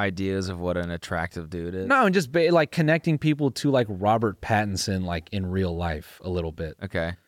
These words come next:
Speaker 2: You know, they're like, "Oh, what if we gave him these types of boots and, like, stylized him this way?" You know, whatever.
Speaker 1: <laughs> He's wearing, like, distressed pants.
Speaker 2: It felt that way.
Speaker 1: <laughs>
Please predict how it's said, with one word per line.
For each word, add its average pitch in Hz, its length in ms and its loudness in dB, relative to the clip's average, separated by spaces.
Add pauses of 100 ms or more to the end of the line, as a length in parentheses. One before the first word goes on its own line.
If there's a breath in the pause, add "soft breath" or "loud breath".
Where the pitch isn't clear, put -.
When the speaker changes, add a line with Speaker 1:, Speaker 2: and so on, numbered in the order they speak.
(160)
Speaker 2:
You 95 100 -4
know, 90 160 0
they're 85 160 -2
like, 82 180 -6
"Oh, 101 120 -4
what 92 160 0
if 90 100 -10
we 101 80 -4
gave 95 240 -4
him 90 140 -8
these 87 320 -10 (180)
types 87 320 0
of 80 100 -2
boots 87 420 2
and, 87 120 -2
like, 87 140 0
stylized 87 600 2
him 90 100 0
this 85 220 -2
way?" 87 140 -4
You 95 80 2
know, 101 100 4
whatever. 90 400 4
Speaker 1:
<laughs> - 220 -10
He's 170 120 0
wearing, 139 200 4
like, 117 160 2
distressed 110 640 2
pants. 98 440 -6 (280 soft breath)
Speaker 2:
It 185 120 2
felt 220 280 2
that - 200 0
way. - 140 -2
Speaker 1:
<laughs> 508 60 6